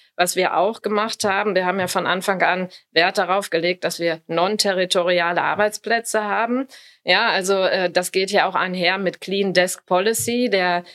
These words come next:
äh, Arbeitsplatz muss abends so verlassen werden, äh, als hätte, wäre er nie in,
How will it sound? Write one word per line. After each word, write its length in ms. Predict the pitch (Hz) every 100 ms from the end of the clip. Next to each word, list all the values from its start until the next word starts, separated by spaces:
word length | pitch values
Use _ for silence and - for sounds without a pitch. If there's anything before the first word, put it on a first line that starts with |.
| 143 -
äh, 100 | -
Arbeitsplatz 800 | 185 - 175 196 196 - 196 190
muss 220 | 185 196 175
abends 380 | 160 196 190
so 120 | 190 196
verlassen 540 | 202 175 196 - 196
werden, 580 | 202 202 202 196 202 196
äh, 60 |
als 420 | - 180 180 180 190
hätte, 380 | 185 196 180
wäre 160 | 175 170
er 100 | 180
nie 240 | 180 208
in, 380 | 160 185 180 185